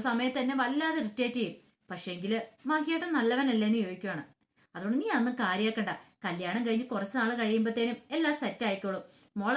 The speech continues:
അവന്റെ കാര്യത്തിൽ ടെൻഷനൊന്നും വേണ്ട കേട്ടോ" എന്ന് പറയാണ്. പിന്നെ മോളുടെ കാര്യത്തിൽ മഹേടൻ ഒരു തീരുമാനം എടുത്തിട്ടുണ്ട്. മോളുടെ വീട്ടിലേക്ക് മോളെ കൊണ്ടുവിടും. പിന്നീട് അവിടുന്ന് നിന്റെ അമ്മ തീരുമാനിക്കട്ടെ.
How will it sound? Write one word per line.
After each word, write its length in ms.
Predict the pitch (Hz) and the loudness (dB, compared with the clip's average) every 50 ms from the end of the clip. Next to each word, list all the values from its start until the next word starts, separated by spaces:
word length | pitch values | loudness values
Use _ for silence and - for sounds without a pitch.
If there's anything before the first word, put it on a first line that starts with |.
| 262 | 2
അവന്റെ 200 | 220 214 214 247 233 | 2 2 0 2 0
കാര്യത്തിൽ 280 | 214 208 208 - 240 214 - - - _ _ _ _ _ _ - - | 0 0 0 -2 -4 -6 -6 -10 -16 _ _ _ _ _ _ -8 -6
ടെൻഷനൊന്നും 460 | 202 175 - - - 247 226 240 233 208 | -6 -6 -6 -4 -2 0 0 2 2 0
വേണ്ട 140 | 185 185 185 220 | 0 -2 -2 -2
കേട്ടോ" 140 | 202 214 202 196 | -2 0 0 0
എന്ന് 120 | 214 208 190 | 2 0 0
പറയാണ്. 280 | 170 180 185 175 160 - - _ _ _ _ _ _ _ _ _ _ _ _ _ _ _ _ _ | -2 -4 -4 -6 -8 -8 -12 _ _ _ _ _ _ _ _ _ _ _ _ _ _ _ _ _
പിന്നെ 200 | 160 151 175 180 - - _ - - - _ _ 175 | -14 -12 -12 -14 -16 -20 _ -20 -20 -20 _ _ -10
മോളുടെ 280 | 165 165 170 175 208 | -6 -4 -2 0 0
കാര്യത്തിൽ 320 | 214 214 214 208 247 233 247 | 2 2 0 0 0 0 2
മഹേടൻ 460 | 240 214 175 170 - 185 180 202 226 | 2 0 0 -2 -4 -4 0 0 0
ഒരു 60 | 226 | 0
തീരുമാനം 440 | 226 247 214 202 208 208 208 226 254 | 0 0 0 0 2 2 2 2 2
എടുത്തിട്ടുണ്ട്. 520 | 254 220 - 226 240 247 226 208 - - - - _ - | 2 0 0 0 0 0 2 0 0 -4 -10 -14 _ -2
മോളുടെ 220 | 285 302 311 320 | 0 0 2 2
വീട്ടിലേക്ക് 440 | 285 262 233 220 240 247 262 220 269 | 2 2 2 2 2 0 0 0 2
മോളെ 240 | 254 233 214 208 226 | 2 2 2 2 2
കൊണ്ടുവിടും. 520 | 226 - 226 196 190 226 233 214 185 156 - - - _ _ | 0 0 -2 0 2 2 2 2 0 -2 -6 -10 -16 _ _
പിന്നീട് 280 | - 175 170 175 185 202 | -8 -6 -6 -4 -2 0
അവിടുന്ന് 380 | 214 196 185 185 196 220 233 | 0 0 0 0 0 0 2
നിന്റെ 160 | 233 226 254 | 2 2 0
അമ്മ 220 | 240 208 196 226 247 | 0 0 0 0 0
തീരുമാനിക്കട്ടെ. 800 | 247 254 220 226 220 220 220 226 214 240 220 220 202 - - | 0 0 2 2 2 2 2 0 0 -2 -2 -2 -4 -4 -6